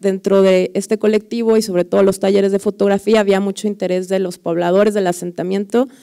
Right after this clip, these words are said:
de dar a conocer su manera de cómo vivían la ciudad a través de la fotografía. Uno de los primeros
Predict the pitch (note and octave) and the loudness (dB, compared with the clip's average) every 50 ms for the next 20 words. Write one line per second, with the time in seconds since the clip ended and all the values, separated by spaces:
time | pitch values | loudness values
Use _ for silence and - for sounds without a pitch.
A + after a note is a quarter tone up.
0 | _ _ _ _ - - F#3+ G3 G3 G#3 G3+ G#3+ G3 F#3+ F#3+ - - G#3+ G#3 A3 | _ _ _ _ -2 0 2 2 2 0 -2 -4 -8 -8 -6 -6 -2 -2 0 0
1 | A3+ A#3 _ _ _ _ _ _ - - - G#3 G3 F#3+ F#3 G3 G3+ G#3 G#3+ G#3 | -2 -4 _ _ _ _ _ _ -10 -4 -2 -2 0 0 0 0 2 2 2 2
2 | G3+ G#3 - G3+ G3 G3+ G#3 G3 F#3+ F3 F#3+ F#3 F#3 F#3 F#3 F3 - F#3 F3 F3 | 0 0 -2 -2 0 0 2 2 2 0 0 -2 -2 -4 -4 -4 -2 -2 0 0
3 | F3 F3+ F#3+ - - - F3+ F3 - D#3 E3 F3 E3+ F#3 F3 F3 E3 - D3+ - | 0 0 -2 -4 -6 -8 -6 -6 -6 -6 -4 -4 -2 -2 -2 -2 -2 -4 -8 -6
4 | D3+ D#3 D#3 D#3 D#3 - E3 E3 E3 E3 E3 - _ _ _ _ _ _ _ _ | -4 -4 -4 -4 -4 -2 -2 -2 -4 -6 -12 -20 _ _ _ _ _ _ _ _
5 | _ - G#3+ A#3 B3 C4 C4 B3+ A#3 G#3+ - G#3+ G#3 G#3+ G#3 G#3 G#3+ A3+ A#3+ A#3 | _ 0 4 4 6 6 6 4 4 2 2 2 4 4 4 4 4 4 4 2
6 | A#3 - | 0 -4